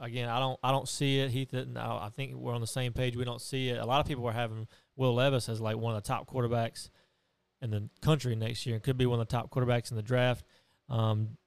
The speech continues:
again, I don't see it as of, based off of watching him last year. Um, but, you know, they could surprise some people. I think Mark Stoops, i-, it's gonna be hard 'cause you gotta get past Georgia. Um,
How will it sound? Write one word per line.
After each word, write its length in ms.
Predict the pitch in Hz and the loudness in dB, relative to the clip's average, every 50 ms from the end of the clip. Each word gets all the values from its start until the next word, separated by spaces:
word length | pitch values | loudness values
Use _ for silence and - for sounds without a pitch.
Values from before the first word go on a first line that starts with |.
| _ _ _ _ _ _ _ _ _ _ _ 127 | _ _ _ _ _ _ _ _ _ _ _ -6
again, 320 | 120 120 123 117 113 113 | -2 2 2 4 4 4
I 100 | 113 123 | 4 4
don't 240 | 131 131 123 123 - _ _ _ _ _ _ | 4 4 4 2 -2 _ _ _ _ _ _
see 360 | - - - 143 135 135 135 | -10 -4 0 2 4 4 4
it 100 | 127 123 | 4 4
as 180 | 120 120 120 117 | 4 4 4 4
of, 260 | 117 113 107 110 - - _ _ - | 4 2 2 -2 -8 -14 _ _ -2
based 260 | 123 127 123 - - | 0 0 0 2 4
off 240 | 131 123 117 - 123 | 4 4 4 4 4
of 260 | 123 117 104 113 - 127 | 2 4 2 0 0 2
watching 320 | 113 120 123 - - 127 107 | 4 4 4 2 2 -2 -2
him 180 | 113 110 107 | 0 -2 -2
last 460 | 104 107 110 120 135 135 - - - | -2 -2 0 2 2 2 0 0 0
year. 340 | 147 147 151 151 151 143 123 - _ _ _ _ _ _ _ _ _ _ _ _ | 0 2 4 4 2 2 0 -4 _ _ _ _ _ _ _ _ _ _ _ _
Um, 480 | - 113 113 113 110 110 110 113 123 - - _ _ _ | -6 -2 -2 0 0 -2 -2 -4 -4 -8 -12 _ _ _
but, 220 | 151 185 202 175 175 | 4 6 6 6 4
you 80 | 180 | 2
know, 220 | 180 170 160 143 - - | 2 4 2 2 -2 -2
they 100 | 117 123 135 | -2 0 0
could 140 | - 143 - | 0 -2 -2
surprise 360 | 156 - - 143 147 143 139 | -2 2 4 4 4 4 2
some 100 | 143 131 | 0 0
people. 260 | 151 156 156 160 151 | 0 0 2 2 2
I 60 | 120 127 | 0 2
think 240 | - 143 139 123 - | 2 0 -2 0 -2
Mark 240 | 127 127 127 123 - | -2 -2 -2 -2 -4
Stoops, 500 | - - 143 139 135 - - - - - - | -2 0 0 0 0 -4 -8 -12 -12 -12 -12
i-, 40 | - - | -12 -10
it's 240 | - - 156 151 143 | -4 0 0 0 2
gonna 160 | 226 214 185 | 4 4 4
be 100 | 151 135 | 6 6
hard 340 | 117 113 120 120 120 120 117 | 6 6 6 8 8 6 4
'cause 140 | - 123 127 | 2 -2 0
you 60 | 139 | 2
gotta 160 | 147 139 127 | 2 2 2
get 120 | 113 113 - | 0 -2 -2
past 260 | 123 117 110 - - | 0 0 0 -2 -2
Georgia. 480 | 110 113 113 117 107 113 117 113 110 - - _ _ _ _ _ _ _ _ _ | -2 0 0 0 0 0 0 0 -2 -4 -8 _ _ _ _ _ _ _ _ _
Um, 540 | 120 120 113 113 113 113 113 110 110 110 | -2 0 2 2 4 4 2 2 0 -2